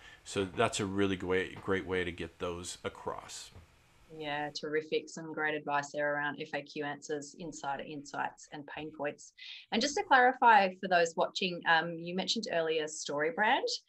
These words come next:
Speaker 2: Now, um, that is a, a formula or process, um, that you can, it's an online course effectively, isn't it,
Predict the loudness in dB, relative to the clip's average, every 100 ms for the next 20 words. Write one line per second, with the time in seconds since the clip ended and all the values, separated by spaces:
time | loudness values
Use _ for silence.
0 | -20 -18 0 6 8 8 4 _ 6 6
1 | 6 6 6 6 2 6 8 8 4 2
2 | 0 2 4 4 4 0 2 2 0 -4
3 | 0 0 0 0 -2 -2 -14 -10 0 2
4 | 4 2 -2 -4 -6 -10 0 0 0 -6
5 | -10 -6 -6 -8 -14 -12 -10 -6 -4 -4
6 | -6 -6 -8 -8 -8 -10 -10 -8 -8 -6
7 | -6 -6